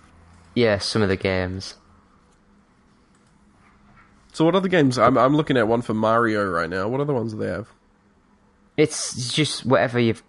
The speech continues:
Speaker 1: whatever ROMs you've got.
Speaker 2: Really? A-, and it just automatically does it?
Speaker 1: Yes. <laughs>
Speaker 2: I don't understand. How does it, how does that even work? If it, I mean, the games weren't designed to look like this or be like this.
Speaker 1: Basically, the,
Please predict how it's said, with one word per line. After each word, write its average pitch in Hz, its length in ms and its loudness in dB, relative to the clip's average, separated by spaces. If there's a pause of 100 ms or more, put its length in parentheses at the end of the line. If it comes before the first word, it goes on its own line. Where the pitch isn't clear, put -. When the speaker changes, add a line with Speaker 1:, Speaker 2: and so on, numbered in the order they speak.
(160)
Speaker 1:
whatever 113 360 2
ROMs 117 380 -2
you've 110 140 -8
got. - 320 -2 (180)
Speaker 2:
Really? 139 460 2
A-, 117 220 2
and 127 80 0
it 131 100 2
just 131 200 -8
automatically 131 540 2
does 110 240 -2
it? 370 140 -8 (680)
Speaker 1:
Yes. 143 540 0 (400)
<laughs> - 380 -20
Speaker 2:
I 147 60 0
don't 165 160 4
understand. 139 360 2
How 151 80 4
does 147 120 0
it, 131 80 -2
how 143 100 -2
does 139 120 -2
that 143 100 0
even 123 240 -2
work? 143 300 0
If 113 80 -4
it, - 80 -6
I 78 80 0
mean, 123 320 -2
the 123 80 -8
games 123 320 0
weren't 123 180 0
designed 110 440 -2
to 113 80 -8
look 123 240 -2
like 101 140 0
this 101 180 -6
or 101 100 -6
be 110 260 -4
like 101 180 -6
this. - 260 -12 (760)
Speaker 1:
Basically, 175 460 0
the, 143 240 2